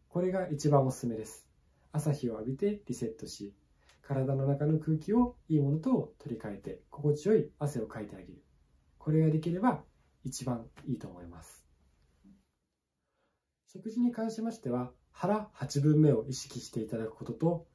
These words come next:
白砂糖をできるだけ減らすようにしてください。おすすめの食材。一、鶏肉。鶏肉は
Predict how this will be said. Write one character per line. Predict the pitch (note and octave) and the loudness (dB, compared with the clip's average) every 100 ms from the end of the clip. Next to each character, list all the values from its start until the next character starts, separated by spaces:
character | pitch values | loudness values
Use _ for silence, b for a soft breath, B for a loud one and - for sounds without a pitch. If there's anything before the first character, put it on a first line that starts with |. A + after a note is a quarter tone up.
| _ | _
白 | - F3 | -4 -2
砂 | F#3+ A3+ | 0 2
糖 | F3 | 6
を | C3 D#3 C3+ | 6 8 6
で | A#2+ | 4
き | C#3 | 2
る | C3 | 4
だ | B2+ | 4
け | - F3+ E3+ | 4 2 0
減 | - | -4
ら | A#2 | -6
す | - | 4
よ | C#3 | 8
う | C#3+ | 8
に | F3+ | 8
し | - | 0
て | |
く | - G#2 | -4 -6
だ | |
さ | - G#2+ | -6 -8
い。 | G2+ - _ _ - - _ _ _ _ _ E3 | -10 -18 _ _ -20 -20 _ _ _ _ _ -16
お | |
す | D#3+ | -14
す | - | -10
め | A3+ | -4
の | A#3+ C#4 C#4 | -2 -2 -6
食 | - C#3 A#2+ | -10 -10 -10
材。 | A2+ A2 - _ - | -10 -10 -14 _ -12
一、 | C#3 - D#3+ - _ _ | -10 -2 -2 -4 _ _
鶏 | - D3 | 2 6
肉。 | D#3 D3+ C3+ C3 - _ _ _ _ _ _ _ _ | 6 6 2 0 -6 _ _ _ _ _ _ _ _
鶏 | D#3+ D#3+ | 4 6
肉 | E3 - | 6 4
は | G3 C3+ | 2 2